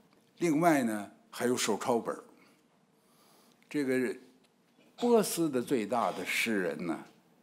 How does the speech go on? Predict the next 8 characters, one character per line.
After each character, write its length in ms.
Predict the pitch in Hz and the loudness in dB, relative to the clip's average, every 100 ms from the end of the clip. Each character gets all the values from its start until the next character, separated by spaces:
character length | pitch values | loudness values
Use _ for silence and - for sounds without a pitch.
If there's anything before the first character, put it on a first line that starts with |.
| _ _ _ _ | _ _ _ _
呃， 440 | 87 80 80 76 76 73 | -16 -14 -12 -14 -16 -16
是 280 | - 123 95 | -6 0 0
那 180 | 92 82 | 0 -2
个， 200 | 85 85 | -2 -2
就 200 | - 95 | -4 -6
是 260 | - 80 87 - _ _ _ - | -4 -8 -8 -16 _ _ _ -6
Omar 560 | 117 110 139 151 147 - - _ - | -2 0 2 2 0 -6 -20 _ -4
Khayyam， 460 | 117 120 131 107 | -2 0 -2 -4